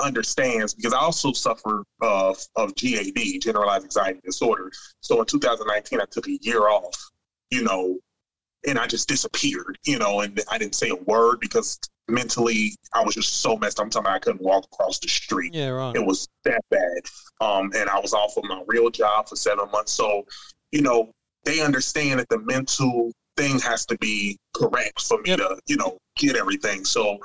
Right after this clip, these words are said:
Speaker 1: like I said before, what I did was I created a playlist on my channel. It's a private one that says PayPal, Patreon, and Cash App. And what I do is, is when I see people, um, have a request, I'll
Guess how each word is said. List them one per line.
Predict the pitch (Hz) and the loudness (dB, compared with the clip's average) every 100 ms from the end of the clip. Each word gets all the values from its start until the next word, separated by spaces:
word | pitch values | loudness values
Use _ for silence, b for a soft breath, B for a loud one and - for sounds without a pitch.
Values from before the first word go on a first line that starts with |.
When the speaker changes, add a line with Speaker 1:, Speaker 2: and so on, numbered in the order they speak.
| B B _ _ | B B _ _
Speaker 1:
like | 139 147 | -2 0
I | |
said | - 151 | 0 0
before, | 139 - 151 127 | 2 4 4 4
what | 131 | 2
I | 127 - | 0 0
did | 151 | 0
was | 139 113 | 2 0
I | 110 | -2
created | - 135 131 113 | -2 -4 -2 -2
a | 95 - | -6 -8
playlist | - 143 160 120 180 - - - - _ _ _ - | -2 0 2 0 -2 -4 -6 -6 -12 _ _ _ 2
on | 127 113 | 4 4
my | 101 101 | 0 -2
channel. | - 131 107 98 | -2 0 0 -4
It's | - | -8
a | - | -6
private | - 147 131 - - | -2 0 0 -2 -6
one | - 95 - - | -14 -18 -10 -4
that | - | -4
says | - - - | -2 -4 -4
PayPal, | - 143 143 - 127 123 127 - | -4 -2 -2 -2 0 2 0 -2
Patreon, | - 120 - 117 107 101 98 98 - _ _ 92 | -6 -6 -4 -2 0 0 0 -4 -8 _ _ -6
and | 92 | -4
Cash | 147 120 101 - | -2 -2 -2 -2
App. | 95 - - - B B - | -4 -6 -12 -20 B B -4
And | 117 110 | -2 2
what | 113 | 2
I | 110 - | 2 0
do | 139 | 0
is, | 120 110 | 0 -2
is | 107 | 0
when | 110 104 | 0 0
I | |
see | - 170 151 | -2 -6 -6
people, | - 165 139 123 120 120 _ _ - | -8 -8 -2 2 2 0 _ _ -4
um, | 117 104 101 | 0 0 0
have | 98 123 | 0 0
a | 104 | 0
request, | 98 - - - - - _ _ _ - | -2 -2 0 0 -4 -10 _ _ _ -2
I'll | 117 104 | 0 2